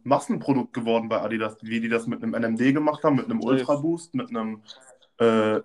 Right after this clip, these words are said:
Speaker 1: Flux, einfach eine limitierte Version rausbringen. Das haben die bei jedem gemacht. Bei jedem Schuh, der davon rauskam. Und dann haben die das ausgeschlachtet bis zum geht nicht mehr, dieses Produkt. Komplett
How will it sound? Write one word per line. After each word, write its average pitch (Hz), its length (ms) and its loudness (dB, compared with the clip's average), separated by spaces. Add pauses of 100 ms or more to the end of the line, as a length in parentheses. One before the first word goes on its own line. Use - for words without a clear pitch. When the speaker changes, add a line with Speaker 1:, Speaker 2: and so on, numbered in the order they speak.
Speaker 1:
Flux, - 600 2
einfach 123 400 0
eine 123 180 0
limitierte 131 600 0
Version 117 400 0
rausbringen. 143 420 2
Das 120 100 -2
haben 123 120 0
die 123 60 2
bei 120 120 4
jedem 147 340 2
gemacht. 107 380 -2 (580)
Bei 117 100 0
jedem 151 280 4
Schuh, 170 220 -2
der 156 140 2
davon 139 280 -2
rauskam. 135 460 -4
Und 110 80 -4
dann 120 140 2
haben 139 100 2
die 139 80 2
das 135 260 0 (380)
ausgeschlachtet 151 1200 -2
bis 160 240 4
zum 156 240 -2
geht 143 220 4
nicht 135 160 -6
mehr, 113 160 2
dieses 110 220 -6
Produkt. 110 460 -6 (300)
Komplett - 720 2